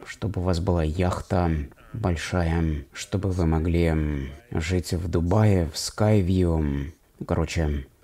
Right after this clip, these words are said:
в самых лучших уголках мира. Смотрите для этого мои видосы.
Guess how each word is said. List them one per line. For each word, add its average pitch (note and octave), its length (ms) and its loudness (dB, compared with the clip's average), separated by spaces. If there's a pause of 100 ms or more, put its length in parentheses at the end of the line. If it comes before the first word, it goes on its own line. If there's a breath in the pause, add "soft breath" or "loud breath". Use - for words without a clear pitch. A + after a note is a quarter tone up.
в - 120 -16
самых F#2 380 0
лучших E2 400 -4
уголках E2+ 540 0
мира. D#2 400 0 (360)
Смотрите A2+ 520 0
для E2 160 0
этого E2+ 240 -2
мои F2 220 2
видосы. E2 800 -2